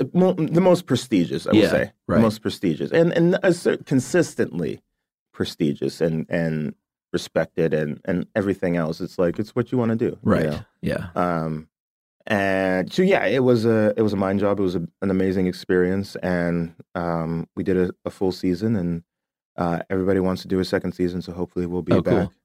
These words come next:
Speaker 2: And what, uh, what's it on?
Speaker 1: It's on P B S.
Speaker 2: Nice.
Speaker 1: Yeah, and, and Netflix. P B S, Netflix, uh, all the platforms, but it's consistently, new episodes are still coming out,
Speaker 2: Mm-hmm.
Speaker 1: um, on P B S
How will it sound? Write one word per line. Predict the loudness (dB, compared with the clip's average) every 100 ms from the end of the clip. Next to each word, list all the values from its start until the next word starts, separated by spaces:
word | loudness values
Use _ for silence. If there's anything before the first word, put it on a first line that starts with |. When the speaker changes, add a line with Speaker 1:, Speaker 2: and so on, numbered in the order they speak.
| -2
Speaker 2:
And | 2
what, | 2 2 2
uh, | 4 4
what's | 2 0 2
it |
on? | 2 0 -4 -6
Speaker 1:
It's | 0
on | 2
P | 2
B | 2
S. | 0 -6 -20 _ -10
Speaker 2:
Nice. | -6 -4
Speaker 1:
Yeah, | -4 2
and, | 2 4
and | 4 4
Netflix. | 2 -4 -8 -8
P | 0 2
B | 4
S, | 2
Netflix, | 0 -2 0 0 -2 -10 0
uh, | 0 0 -6 _
all | 0 2
the | 2 -2 _ _ -6
platforms, | -4 -2 -4 0
but | -2
it's | -2 _
consistently, | -12 -8 -4 -4 -4 -4 -2 -2 -6 _ _ _ _
new | 2 4
episodes | 2 2 0
are | -2
still | -2 -2
coming | -2 -4 -2
out, | -4 -6 -2
Speaker 2:
Mm-hmm. | 0 2
Speaker 1:
um, | 0 -4
on | -6 -6 -6
P | -6
B | -2 0
S | -2 -4 -12